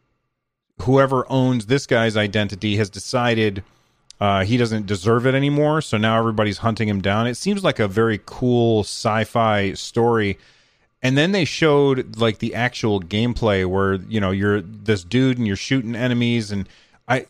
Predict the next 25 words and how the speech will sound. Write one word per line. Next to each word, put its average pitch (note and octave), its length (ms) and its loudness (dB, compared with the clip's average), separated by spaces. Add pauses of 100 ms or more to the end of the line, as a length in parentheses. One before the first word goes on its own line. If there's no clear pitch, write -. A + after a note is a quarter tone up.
the B2 220 0
thing E3+ 240 0
ab-, D3 160 -2
the, A#2+ 80 2 (100)
about A#2+ 320 2
this A#2 160 -2
that A2+ 140 -2
jumped A2+ 320 0
out A#2 180 4
at A2 80 0
me G#2+ 160 -2
was, G2+ 260 -2
like, G#2 200 -2
when A#2+ 100 0
he A2+ 140 -2
shoots - 440 -2
the A2+ 160 0
gun, A2+ 500 0 (520)
it B2 80 0
says, A#2+ 400 0
like, A2 260 0
"Bam, A#2 220 0
bam, A#2 200 2
bam," A2+ 420 0
like, G#2+ 400 0